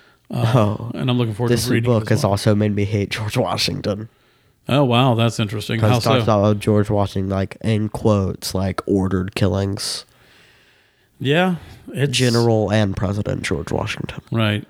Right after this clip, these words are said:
Speaker 1: Well,
Speaker 2: Oh, and
Speaker 1: it's
Speaker 2: also talked about, what's that, uh, three named president?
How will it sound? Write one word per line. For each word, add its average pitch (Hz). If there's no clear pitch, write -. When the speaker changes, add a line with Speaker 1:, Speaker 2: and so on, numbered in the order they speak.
Speaker 1:
Well, 156
Speaker 2:
Oh, 123
and 117
Speaker 1:
it's 120
Speaker 2:
also 120
talked 104
about, 101
what's 113
that, 120
uh, 107
three 131
named 117
president? 117